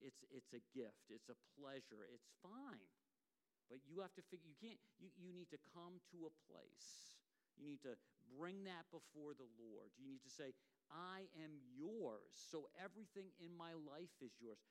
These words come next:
How do I participate, not participate? What do I do, when, when not?" You need to think that all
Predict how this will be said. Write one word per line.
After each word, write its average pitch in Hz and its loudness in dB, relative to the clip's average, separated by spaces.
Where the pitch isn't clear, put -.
How 175 2
do 151 2
I 131 2
participate, 180 -4
not 156 -4
participate? 170 -4
What 131 -4
do 139 0
I 123 4
do, 147 0
when, 151 -2
when 143 -2
not?" 143 0
You 151 -2
need 170 -2
to 135 -6
think 143 -6
that 135 -6
all 127 -8